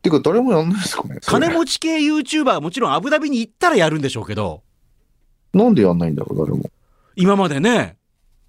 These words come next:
Speaker 1: うん。
Speaker 2: すごい興味ありますよね、それね。
Speaker 1: うん。
Speaker 2: だって今までもせいぜい、あのー、縁日で、えー、一回五百円でプレステ当たるやつを、本当に当たるかどうか全部引いてみたら当たらなかったみたいな、そういうのはあるじゃないですか、なんか。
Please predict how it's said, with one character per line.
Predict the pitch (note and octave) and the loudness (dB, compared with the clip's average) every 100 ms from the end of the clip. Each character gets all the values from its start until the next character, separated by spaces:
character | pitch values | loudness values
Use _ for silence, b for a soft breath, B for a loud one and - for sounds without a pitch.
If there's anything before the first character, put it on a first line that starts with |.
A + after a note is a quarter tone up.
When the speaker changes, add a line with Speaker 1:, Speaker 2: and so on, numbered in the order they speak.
| _ _ _ _ _ _ _ _ - | _ _ _ _ _ _ _ _ 2
Speaker 1:
う | |
ん。 | A#3 E3 - | 4 4 0
Speaker 2:
す | - A#3 | -2 0
ご | B3+ D#4+ | 4 2
い | |
興 | - A3+ | 4 2
味 | F3 | 2
あ | C3 | -2
り | |
ま | B2+ | -4
す | G#2+ | -6
よ | F#2+ | -8
ね、 | G#2+ | -6
そ | G2 | -4
れ | F#2 | -2
ね。 | G#2 D#2+ - _ _ _ _ _ _ _ - | -2 -4 -12 _ _ _ _ _ _ _ 2
Speaker 1:
う | A3 | 4
ん。 | F#3+ D3 - | 4 2 0
Speaker 2:
だ | A#3+ | -2
っ | |
て | G#3+ | 0
今 | B3+ | 0
ま | D4 | 2
で | C#4+ | 0
も | G3+ | 2
せ | B3+ | 2
い | A#3 | 2
ぜ | E3 F3 F#3 G2 b | 2 4 4 0 b
い、 | b b b | b b b
あ | D#3+ E3 | -2 -2
の | E3 D#3+ D#3 D3+ - | -2 -2 -2 -4 0
ー、 | |
縁 | A3+ A3 | 0 2
日 | D#3 C3 C3 A#2 | 0 0 -2 0
で、 | C3 D3+ A#2+ E2 - | 2 4 2 0 -8
え | C#3 A#2 A2+ | -2 0 2
ー、 | A#2+ | 0
一 | C3 | 2
回 | F#3+ F3 | 2 2
五 | E3+ | 2
百 | F3+ F3 F3+ | 2 2 2
円 | D3 A#2 | 2 0
で | G2+ | -2
プ | D#3 | -2
レ | D#3 | -4
ス | C#3+ | -2
テ | D#3 | 0
当 | C#3+ | 0
た | C#3 C#3+ | 0 0
る | |
や | D3+ C#3+ | 0 -2
つ | - A#2 | -2 0
を、 | B2 C3+ G#2+ | 4 6 4
本 | C3 D3+ | 2 0
当 | E3 | 2
に | |
当 | D3+ | 2
た | D3+ | 2
る | D3 | 2
か | B2 | 2
ど | G#2+ | 2
う | |
か | G2 | 2
全 | E2+ E3+ | 2 2
部 | B2+ | 2
引 | A2 | -2
い | A#2 | 0
て | A#2+ | 0
み | A#2 | 0
た | G2+ | -2
ら | F2 | -2
当 | |
た | F2 | -2
ら | A#2+ | -2
な | B2+ | -2
か | A2+ | -4
っ | |
た | A2+ | -8
み | |
た | F2 | -6
い | |
な、 | |
そ | F3+ | -2
う | |
い | A3 | 0
う | |
の | F3 | 0
は | |
あ | A#2+ | -2
る | |
じ | G#2+ | -6
ゃ | |
な | F2+ | -12
い | |
で | E2 | -14
す | |
か、 | F2 | -12
な | F2 | -12
ん | |
か。 | D#2+ | -14